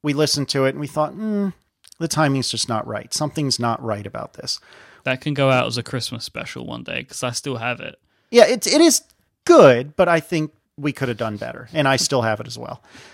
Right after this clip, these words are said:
Speaker 1: But anyway, so for Neutral, we had said, "Okay, we're gonna basically, you know, record one, we're gonna burn it, just so we can kinda get a feel for each other." And it ended up that it actually went a lot better than we expected. And the first two Neutrals were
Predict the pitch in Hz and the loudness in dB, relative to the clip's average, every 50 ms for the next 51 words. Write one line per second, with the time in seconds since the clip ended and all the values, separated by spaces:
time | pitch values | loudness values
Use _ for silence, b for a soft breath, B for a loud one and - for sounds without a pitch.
0 | B B - 151 202 226 233 247 220 165 143 127 123 120 - - - 190 165 - | B B 4 8 10 10 10 10 8 8 8 8 6 6 4 4 4 4 4 4
1 | 185 190 247 302 - - 233 196 160 165 160 147 - - 156 143 143 139 - 123 | 2 2 4 2 2 2 2 2 2 0 0 0 0 2 2 2 2 2 0 -2
2 | 117 110 131 131 143 139 135 - - 120 160 147 - - 156 156 135 127 120 113 | -4 -4 -4 -2 -2 -2 -4 -4 0 0 0 0 0 -2 -6 -6 -6 -6 -6 -8
3 | 127 131 - - 185 185 180 160 165 165 156 147 127 120 123 123 107 117 110 107 | -10 -10 -6 -2 0 0 0 0 -2 -4 -4 -4 -6 -8 -8 -6 -4 -4 -4 -4
4 | 107 113 - _ _ - - 147 - - - - - - 147 131 135 - - - | -6 -10 -16 _ _ -10 -8 -8 -8 -8 -6 -4 -2 -2 0 -2 -2 -6 -8 -10
5 | 127 120 - 104 123 123 120 107 120 113 - - 127 127 127 127 - - 117 120 | -10 -8 -6 -4 -4 -4 -4 -4 -4 -4 -4 -4 -2 -2 -2 -2 -4 -10 -16 -16
6 | - - - 123 120 - - - - b b b b b b _ _ _ _ - | -14 -14 -14 -14 -14 -16 -18 -20 -20 b b b b b b _ _ _ _ -2
7 | 208 202 196 196 190 190 180 175 - _ - 190 185 208 247 339 330 226 208 247 | 2 4 4 4 2 2 0 -4 -6 _ -2 0 2 2 2 2 0 0 0 0
8 | - - - - 180 165 180 165 175 190 220 - - - 269 226 202 160 160 147 | 0 -2 -2 -4 -6 -6 -4 -4 -4 -4 -2 -2 -4 -4 -2 0 0 0 2 2
9 | 131 135 - 127 120 120 107 123 123 120 117 - - - 208 220 - - 113 110 | 2 2 2 0 -2 -2 -4 -6 -6 -6 -6 -2 0 0 0 0 -2 -8 -8 -6
10 | 135 147 156 - - - 240 247 - - - - _ - - - 240 285 349 320 | -4 -4 -4 -4 -4 -4 -4 -4 -4 -4 -6 -8 _ -8 -8 -4 -2 -2 -2 -2
11 | 180 131 123 - - - 120 - 120 - - - 151 180 | -2 -4 -4 -6 -8 -8 -10 -10 -10 -10 -10 -8 -6 -6